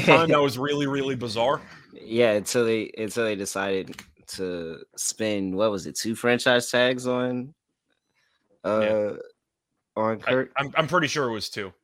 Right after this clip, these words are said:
Speaker 1: yeah.
Speaker 2: Oh, man. All right. And what was the price on that? Five to one?
Speaker 1: Yeah, it was five to one for him to be a seventh round pick.
Speaker 2: Okay. I like that. I like that. There we go. That's, that's
Speaker 1: You were
Speaker 2: the level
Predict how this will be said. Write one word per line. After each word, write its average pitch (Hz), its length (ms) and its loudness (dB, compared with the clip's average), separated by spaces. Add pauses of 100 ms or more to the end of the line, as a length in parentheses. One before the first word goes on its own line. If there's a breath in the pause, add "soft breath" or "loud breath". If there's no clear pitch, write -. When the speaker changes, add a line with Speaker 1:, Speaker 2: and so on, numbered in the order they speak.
Speaker 1:
yeah. 92 160 -12 (680)
Speaker 2:
Oh, 98 200 -2
man. 82 400 -8 (180)
All 120 80 6
right. 123 240 6 (2000)
And 110 160 2
what 143 100 6
was 226 100 -2
the 180 60 -8
price 196 240 4
on 190 80 0
that? 165 120 0
Five 214 220 4
to 117 80 -2
one? 113 240 0 (200)
Speaker 1:
Yeah, 135 80 4
it - 20 4
was 131 100 0
five 165 280 6
to 139 80 -8
one 131 240 0
for 120 120 -8
him 113 100 -6
to 113 60 -12
be 117 120 -6
a 107 40 -4
seventh 113 380 -2
round 101 280 -2
pick. 92 240 -12 (840)
Speaker 2:
Okay. 247 400 -2 (260)
I 127 80 2
like 339 220 0
that. 80 260 -4
I 117 60 -2
like 139 220 0
that. 87 180 -4
There 143 160 2
we 175 120 0
go. 107 240 2
That's, 135 440 2
that's 175 220 2
Speaker 1:
You 269 80 6
were 277 40 8
Speaker 2:
the 269 60 8
level 269 100 12